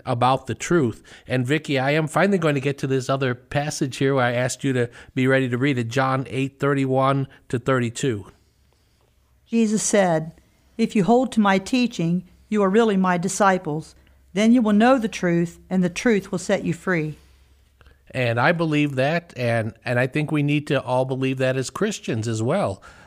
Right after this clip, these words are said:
Speaker 1: Um, the truth will set us free. So know Jesus, you will know the truth. What is truth?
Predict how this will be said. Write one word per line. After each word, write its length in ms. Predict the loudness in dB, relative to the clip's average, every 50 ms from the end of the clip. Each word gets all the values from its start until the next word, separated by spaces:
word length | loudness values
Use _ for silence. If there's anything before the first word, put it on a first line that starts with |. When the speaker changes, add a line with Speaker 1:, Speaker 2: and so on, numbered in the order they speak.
| _ _ -2
Speaker 1:
Um, 480 | 0 2 4 4 4 2 0 -2 -6 -6
the 120 | -6 -6 -6
truth 360 | -6 -2 -2 -2 -2 -2 -4
will 120 | -4 -2
set 220 | -2 0 0 0 0
us 180 | 0 -2 -4 -6
free. 340 | -4 -2 -2 0 -2 -2
So 260 | -4 -4 -4 -2 -2 -2
know 220 | 0 0 0 0
Jesus, 500 | 0 -2 -2 -2 -2 -2 -2 -4 -4 -2
you 60 | 0 0
will 100 | 0 2
know 180 | 2 0 0
the 100 | 0 -2
truth. 420 | -4 -4 -2 0 0 0 0 -2 -6
What 240 | -4 -2 0 0 0
is 160 | 0 -2 -4
truth? 420 | -2 2 4 4 4 4 0 -6